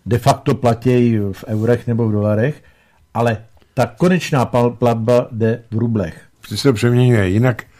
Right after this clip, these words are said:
Speaker 2: první stát, který si objednal větší množství rublů, byl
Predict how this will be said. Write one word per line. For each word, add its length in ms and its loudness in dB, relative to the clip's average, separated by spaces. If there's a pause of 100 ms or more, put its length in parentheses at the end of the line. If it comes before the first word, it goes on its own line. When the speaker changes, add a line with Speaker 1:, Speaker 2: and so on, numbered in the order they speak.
(220)
Speaker 2:
první 320 4
stát, 340 2
který 240 4
si 180 -2
objednal 580 2 (340)
větší 300 2
množství 360 0
rublů, 320 2
byl 360 4